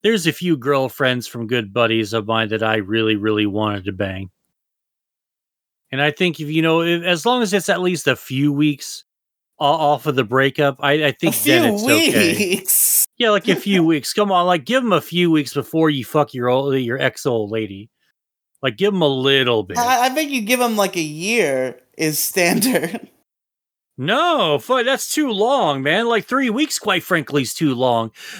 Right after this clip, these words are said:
Speaker 1: The bastard in me is, like, you know, a few hours after the fucking breakup.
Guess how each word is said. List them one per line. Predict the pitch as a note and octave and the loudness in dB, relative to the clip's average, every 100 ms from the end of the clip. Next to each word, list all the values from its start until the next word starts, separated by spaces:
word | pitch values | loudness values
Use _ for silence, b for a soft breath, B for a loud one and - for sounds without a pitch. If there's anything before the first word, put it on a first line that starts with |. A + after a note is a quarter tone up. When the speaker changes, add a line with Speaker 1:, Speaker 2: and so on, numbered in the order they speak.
| B | B
Speaker 1:
The | F3 | -2
bastard | C#3 A3 D4 - G#3 F3 | 0 -2 0 -2 -2 0
in | E3+ | 0
me | E3+ F3 | 0 2
is, | E3+ C#3+ | 2 0
like, | E3+ E3 - | -2 -2 -2
you | F3+ | 0
know, | F3 | 2
a | D3 | 2
few | - F3+ F3+ | 0 -2 0
hours | D3 G3 C#4+ C#3+ A#2 G#2 | 2 2 2 2 0 -2
after | C#3 C3 - C3+ | -2 -2 -2 -4
the | A#2 | -4
fucking | - B2+ B2 A2 | -2 -2 -2 0
breakup. | A#2+ A2+ A2+ G#2+ | 0 0 -2 -2